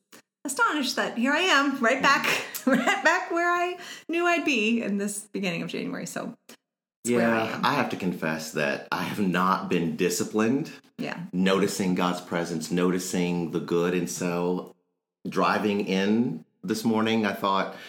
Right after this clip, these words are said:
Speaker 2: you know, I've got to find something to be astonished by, and I'll just make up something. And
Speaker 1: Yeah.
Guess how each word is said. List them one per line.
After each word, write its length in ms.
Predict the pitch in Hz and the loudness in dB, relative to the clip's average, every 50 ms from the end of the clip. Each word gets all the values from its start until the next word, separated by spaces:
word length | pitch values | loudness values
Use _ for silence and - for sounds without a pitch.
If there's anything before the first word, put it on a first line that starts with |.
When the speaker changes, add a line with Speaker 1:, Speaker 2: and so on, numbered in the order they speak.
| - - - - - - - _ _ _ _ _ _ - | -16 -16 -16 -18 -18 -20 -20 _ _ _ _ _ _ -2
Speaker 2:
you 100 | - 120 | 0 2
know, 800 | 127 131 123 123 120 120 120 120 120 120 120 117 117 117 117 - - _ _ - | 4 4 4 4 4 4 4 4 4 4 2 2 0 -2 -4 -10 -16 _ _ -2
I've 200 | 110 107 92 - | -2 -2 0 0
got 300 | 120 117 117 117 - - | 2 2 2 2 0 -2
to 200 | - 120 110 101 | 0 2 2 2
find 340 | - - 101 107 120 117 117 | 2 0 0 2 2 2 2
something 380 | - 127 120 117 127 123 120 | 2 0 0 2 2 2 2
to 80 | 117 110 | 2 0
be 280 | 90 101 98 98 104 98 | 0 0 0 0 0 -2
astonished 600 | 95 - - - 101 101 104 104 104 104 - - | -4 -6 -4 -2 -2 0 0 0 0 -2 -2 -2
by, 680 | 101 98 95 98 98 95 95 98 98 98 101 101 - - _ _ - | -2 0 0 0 0 -2 -2 -2 -2 -4 -6 -8 -12 -18 _ _ -8
and 400 | 76 78 76 73 73 80 78 - | -6 -6 -4 -4 -4 -4 -2 0
I'll 120 | - 120 123 | 2 2 2
just 120 | 156 151 | 2 2
make 160 | - 139 135 | 2 2 2
up 160 | 143 143 143 | 2 0 0
something. 540 | - - 87 82 78 - - - - - - - | 0 -2 -2 -2 -2 -4 -8 -10 -12 -12 -12 -10
And 460 | - 78 78 78 80 78 78 76 - | -6 -4 -4 -2 -2 -2 -2 -2 -2
Speaker 1:
Yeah. 220 | 220 202 185 214 | -4 -4 -4 -4